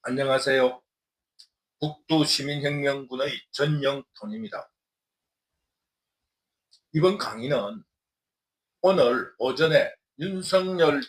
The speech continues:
대통령이 공수처에 자진 출두하는 형식으로 수사를 받겠다고 함으로써 그동안에 큰 혼란에 있었던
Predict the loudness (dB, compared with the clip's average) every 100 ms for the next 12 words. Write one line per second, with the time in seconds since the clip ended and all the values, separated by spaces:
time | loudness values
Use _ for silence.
0 | -12 -18 -16 -14 -8 -6 -8 -12 -18 _
1 | _ _ _ _ _ -4 -2 -2 -4 -6
2 | -4 0 2 2 0 -2 -6 _ 0 2
3 | 2 -2 -4 -6 -6 -2 2 2 0 -6
4 | -6 -8 -10 -8 -6 -4 -4 -4 -2 0
5 | 0 -4 _ _ _ _ _ -16 -8 0
6 | 2 2 0 -6 -10 -4 -4 -4 -2 0
7 | 2 2 0 _ 2 4 4 2 -2 -4
8 | -10 -8 -8 -10 _ _ _ _ _ _
9 | _ -4 0 4 4 6 4 2 -2 -4
10 | -6 -14 -8 -4 -4 -4 -6 -6 -2 2
11 | 4 4 4 0 -6 -8 -2 0 0